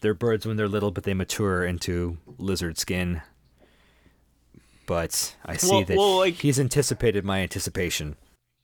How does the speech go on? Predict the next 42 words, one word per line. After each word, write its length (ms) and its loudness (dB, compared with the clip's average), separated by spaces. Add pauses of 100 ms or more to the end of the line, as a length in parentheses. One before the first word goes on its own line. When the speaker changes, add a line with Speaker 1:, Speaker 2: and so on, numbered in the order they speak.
(1000)
Speaker 2:
it 80 0
would 220 0
be 160 4
so 260 2
much 260 0
better 260 4
if 120 0
he 100 0
was 160 2
just 280 -2
like, 400 2
if 100 0
he 80 2
didn't 240 0
say 220 2
lizard 360 0
skin 220 0
and 80 2
he 60 2
said, 200 0
like, 280 2 (1800)
"Have 240 0
you 60 6
ever 120 2
seen 220 0
the 80 2
head 300 2
of 120 4
a 80 2
turkey 500 0
or 200 -2
the 100 2
head 240 0
of 80 2
a 100 2
vulture 560 0
or 160 -4
the 140 0
head 380 2
of 260 0
a 200 2
chicken?" 640 -4